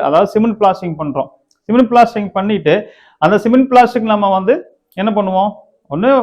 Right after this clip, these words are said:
வால் புட்டி போவோம், அதுக்கு மேல பிரைமர் போவோம், அப்புறம் எமல்ஷன் போவோம், அவ்வளவுதான். இதுக்கப்புறம் நமக்கு வந்து செவுரு அழுக்காயிருச்சு அப்படின்னா மறுபடியும் காலப்போக்குல ரீபெயிண்டிங் பண்ணுவோம். பின்னாடி வந்து நமக்கு அந்த செவுத்துல ஏதாவது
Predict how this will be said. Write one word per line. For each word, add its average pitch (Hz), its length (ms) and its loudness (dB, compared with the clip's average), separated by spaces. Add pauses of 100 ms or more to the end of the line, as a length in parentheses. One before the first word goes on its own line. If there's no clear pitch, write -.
(200)
வால் 185 220 4
புட்டி 185 200 -2
போவோம், 185 280 2
அதுக்கு 175 200 -2
மேல 190 220 -4
பிரைமர் 175 340 -4
போவோம், 185 220 -4
அப்புறம் 202 220 -4
எமல்ஷன் 160 400 -6
போவோம், 127 240 -6
அவ்வளவுதான். 143 340 -2 (140)
இதுக்கப்புறம் 190 380 -2
நமக்கு 208 240 -4
வந்து 214 160 -4
செவுரு 196 220 0
அழுக்காயிருச்சு 185 540 -2
அப்படின்னா 185 300 -8
மறுபடியும் 226 360 0
காலப்போக்குல 185 520 -2
ரீபெயிண்டிங் 180 400 -4
பண்ணுவோம். 127 300 -6 (480)
பின்னாடி 262 400 4
வந்து 240 160 2 (100)
நமக்கு 214 260 0
அந்த 220 240 0
செவுத்துல 214 360 2
ஏதாவது 202 180 4